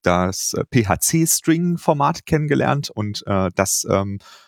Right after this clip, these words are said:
hat das standardisiert, wie man das ablegt. Ich musste das selber noch nie implementieren. Ich habe da immer Libraries für benutzt, aber ich fand's sehr interessant zu verstehen,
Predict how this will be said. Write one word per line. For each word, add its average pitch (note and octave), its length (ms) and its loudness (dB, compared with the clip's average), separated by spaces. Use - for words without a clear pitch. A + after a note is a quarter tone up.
hat A#2+ 140 0
das B2 80 0
standardisiert, B2+ 560 2
wie F2+ 80 0
man D#2 100 0
das - 160 -2
ablegt. - 480 -12
Ich - 140 -2
musste D#3+ 220 4
das B2+ 80 2
selber C3+ 200 2
noch A2+ 120 -4
nie A2+ 120 -4
implementieren. F3+ 500 -4
Ich E3+ 120 0
habe - 100 -2
da A2 100 2
immer G2 360 0
Libraries E3 380 2
für D#3 100 -2
benutzt, D3+ 380 -2
aber G#2 340 2
ich - 120 -6
fand's G#2+ 180 0
sehr B2 100 0
interessant A#2 580 -2
zu - 140 -6
verstehen, G2 560 -2